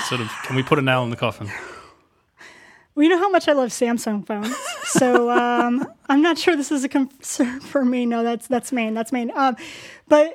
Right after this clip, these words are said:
Speaker 2: I, I don't know. I mean, I, it's,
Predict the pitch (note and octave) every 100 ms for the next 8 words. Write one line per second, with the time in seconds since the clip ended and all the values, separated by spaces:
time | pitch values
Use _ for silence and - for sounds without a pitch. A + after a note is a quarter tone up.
0 | - - - G#4 F4+ - _ - - _
1 | _ _ _ _ _ _ - E4 D4 C4
2 | A3 A3 D4+ D#4 D4 D#4+ D4 D4+ C#4+ E4
3 | D4 C#4+ - - - -